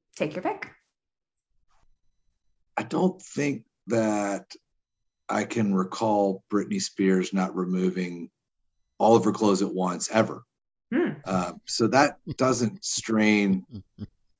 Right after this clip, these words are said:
Speaker 2: at all against, uh, my, my, uh, imagination there. The leisure wear renaissance seems reasonable to me. The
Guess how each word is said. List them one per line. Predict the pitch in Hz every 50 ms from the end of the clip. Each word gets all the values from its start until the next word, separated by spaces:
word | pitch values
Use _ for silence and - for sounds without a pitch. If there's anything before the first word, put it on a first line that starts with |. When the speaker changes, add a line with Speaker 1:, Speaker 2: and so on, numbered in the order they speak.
| _ _ _ _ _
Speaker 2:
at | - 95 95
all | 98 110 110 107 98 92 90 92
against, | 90 - 95 87 87 82 80 - - - _ - -
uh, | 92 90 82 82 80 78 76 - - - - _ _ _ _ _ _ _ _ _ _ _ _ _ _ - _
my, | - 92 101 101 101 92
my, | - 104 104 101 98 92 90 87 85
uh, | 82 80 - -
imagination | 101 98 104 101 98 95 104 101 101 101 - - 113 98
there. | 98 98 95 95 95 92 92 - - 117 - - _ _
The | - 120 123 120
leisure | 127 139 160 180 160 160 165 147
wear | 135 127 127 123 123 120 120 120 117 117 117 113 113 - - _ _ _ _ _
renaissance | - 113 120 120 117 110 - - 110 107 110 110 107 104 101 - - - - - _ _ _ _ _ _ _ _ _ _ _ _ _ _ _ _ _ _ _ _
seems | - - - 127 123 123 120 120 117 -
reasonable | 110 110 110 110 107 113 107 101 101 95
to | - - 104
me. | 98 101 104 104 101 101 98 95 95 - - _ - - _ - - - _ - - - - - -
The | 120 117 117 113 113 110 104 -